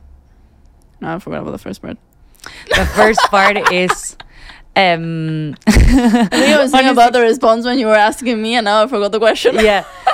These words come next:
Speaker 2: Um, so I think the first part was more on
Speaker 1: On the
Speaker 2: the
Speaker 1: day-to-day, right?
Speaker 2: on the day-to-day,
Speaker 1: Okay, okay,
Speaker 2: like,
Speaker 1: okay.
Speaker 2: improving your life,
Speaker 1: Yes,
Speaker 2: given
Speaker 1: yes.
Speaker 2: that the conditions are not ideal for you. Like, you
Speaker 1: Yes.
Speaker 2: already know that your job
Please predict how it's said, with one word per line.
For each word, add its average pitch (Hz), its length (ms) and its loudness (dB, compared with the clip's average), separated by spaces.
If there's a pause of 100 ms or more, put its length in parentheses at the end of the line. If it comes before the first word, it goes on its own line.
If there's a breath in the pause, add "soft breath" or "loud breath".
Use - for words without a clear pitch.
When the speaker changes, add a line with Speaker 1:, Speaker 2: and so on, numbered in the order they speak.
(160)
Speaker 2:
Um, 220 540 0
so 233 520 0
I 220 180 -2
think 233 300 -8
the 247 120 -2
first 202 380 -4
part 190 220 0
was 180 280 -2
more 180 420 0
on 170 600 -2 (380 loud breath)
Speaker 1:
On 165 100 -4
the 180 80 0
Speaker 2:
the 170 60 4
Speaker 1:
day-to-day, 185 380 -2
right? 180 360 -8 (320)
Speaker 2:
on 190 140 2
the 190 100 -2
day-to-day, 180 380 -2
Speaker 1:
Okay, 180 260 2
okay, - 20 0
Speaker 2:
like, 180 200 0
Speaker 1:
okay. 208 180 -4
Speaker 2:
improving 190 640 0
your 175 240 -2
life, 160 380 0
Speaker 1:
Yes, 180 200 -6
Speaker 2:
given 196 260 0
Speaker 1:
yes. 190 60 0
Speaker 2:
that 175 160 0
the 175 100 -2
conditions 170 920 -4 (1120 soft breath)
are 196 160 4
not 180 200 0
ideal 160 460 -2
for - 140 -14
you. - 280 -10
Like, 185 220 -2
you 202 60 2
Speaker 1:
Yes. 226 180 4
Speaker 2:
already 202 240 -4
know 214 480 0
that 180 160 -2
your 170 160 -2
job 175 420 0